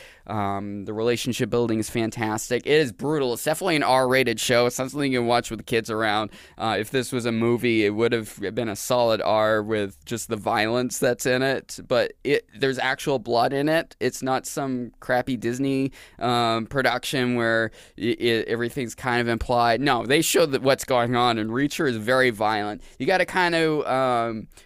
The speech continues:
let your imagination take off a little bit with regards to the fact he, he murders a lot of people and the cops <laughs> don't say anything about it whatsoever. Uh, so you gotta kinda just like, "Okay, I'm just gonna go with it," and, because the, the show's great.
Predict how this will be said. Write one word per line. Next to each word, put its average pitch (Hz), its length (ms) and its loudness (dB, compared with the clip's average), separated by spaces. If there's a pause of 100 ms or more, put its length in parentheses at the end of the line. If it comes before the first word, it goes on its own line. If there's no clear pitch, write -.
(260)
let 127 640 -4
your 131 320 2
imagination 127 800 0
take 127 240 -2
off 127 180 2
a 123 60 0
little 120 180 2
bit 123 240 2
with 117 220 0
regards 120 500 -2
to 123 160 -2
the 113 80 -6
fact 110 320 0
he, 127 240 -4
he 147 140 -4
murders 131 420 2
a - 60 -2
lot 110 340 2
of 127 100 -6
people 139 380 0
and 113 140 -2
the 110 60 -6
cops - 460 -2
<laughs> - 40 0
don't 165 180 0
say 151 400 0
anything 131 500 -2
about 120 320 2
it 117 80 0
whatsoever. 139 720 0 (360)
Uh, 123 260 2
so 135 140 -2
you 135 100 2
gotta 135 220 2
kinda 135 260 0
just 127 320 -4
like, 127 180 2
"Okay, 131 220 2
I'm 120 80 2
just - 140 -14
gonna 147 160 0
go 127 260 4
with 123 180 2
it," 123 200 2
and, 113 340 -8
because 117 480 -6
the, 117 240 -2
the 123 140 -8
show's 120 340 -2
great. 117 320 0